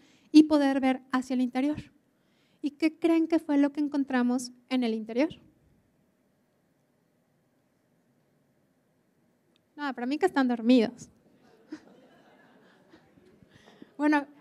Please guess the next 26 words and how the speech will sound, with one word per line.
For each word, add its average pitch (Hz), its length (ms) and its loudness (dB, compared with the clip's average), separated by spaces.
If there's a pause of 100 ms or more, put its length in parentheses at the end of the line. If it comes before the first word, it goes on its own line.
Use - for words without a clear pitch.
¿alguien? 320 340 2 (160)
¿Qué 339 100 6
creen 370 240 2
que - 80 -2
encontraron? 392 520 0 (500)
¿O 320 80 0
qué, 311 160 2
qué, 294 240 -2
qué 302 80 -6
encontraron? 294 340 -12 (540)
Perdón, 330 280 -4
perdón, 381 300 -10
a 285 60 -8
ver. 302 160 -12 (920)
Otro 285 240 0
mural, 294 460 2
a 277 80 -2
ver. 269 240 -4 (2000)
Ducto 320 420 6
de 311 100 4
respiración, 285 520 -6 (220)
¿qué 339 80 -18
más? 330 180 -10 (1300)
Drenes. 294 580 0 (220)
Mm, 277 100 -16
mm. 349 460 -18